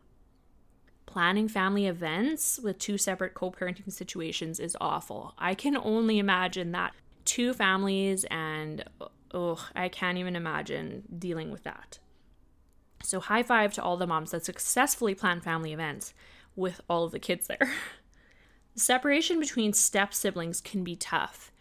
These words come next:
Now that's another component that I didn't really think about. When you have kids, if you have an arrangement and you have two separate households, and sometimes the kids, if the schedule is not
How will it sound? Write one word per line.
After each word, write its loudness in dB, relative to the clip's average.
Now 0
that's 4
another 0
component -4
that -4
I -2
didn't -6
really -2
think -6
about. -12
When 2
you 2
have -2
kids, 0
if -4
you 0
have 0
an -2
arrangement 0
and -4
you -6
have -4
two 0
separate 0
households, -2
and -4
sometimes -4
the -10
kids, -6
if -8
the -8
schedule 2
is 0
not 2